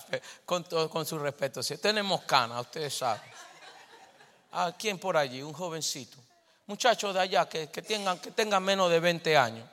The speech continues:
menos de veinte años. Menos de veinte años. ¿Quién es? Ven, vente, muchacho. A su nombre. ¿Quién vive?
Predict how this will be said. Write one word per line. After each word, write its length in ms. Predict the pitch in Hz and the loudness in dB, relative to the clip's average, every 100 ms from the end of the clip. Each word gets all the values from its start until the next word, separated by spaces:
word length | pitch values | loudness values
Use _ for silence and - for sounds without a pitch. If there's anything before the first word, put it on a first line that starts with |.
| _ | _
menos 300 | 147 180 175 | -4 -2 -2
de 60 | 170 | -2
veinte 320 | 170 160 156 | -2 -2 -2
años. 240 | 120 104 107 _ - _ _ - - _ _ _ _ _ _ _ | -4 -6 -16 _ -20 _ _ -20 -20 _ _ _ _ _ _ _
Menos 300 | 180 190 190 | -4 0 0
de 100 | 185 | 0
veinte 320 | 185 175 170 | 0 -2 -2
años. 220 | 123 123 131 | -2 -4 -4
¿Quién 200 | 185 160 | -4 -2
es? 140 | 135 | 0
Ven, 260 | 202 160 139 | 2 2 0
vente, 280 | 202 151 151 | -2 -2 -6
muchacho. 480 | 147 - 113 - - - _ _ _ _ _ _ - _ _ _ _ - _ _ _ _ _ _ _ - | -6 -6 -8 -10 -20 -20 _ _ _ _ _ _ -20 _ _ _ _ -20 _ _ _ _ _ _ _ -2
A 100 | 151 | 0
su 160 | - 175 | 0 4
nombre. 520 | 180 156 120 104 - _ _ - - - - - - - - | 6 4 0 -8 -16 _ _ -20 -20 -20 -20 -20 -18 -12 -4
¿Quién 180 | 180 180 | -2 2
vive? 320 | 175 131 | 2 2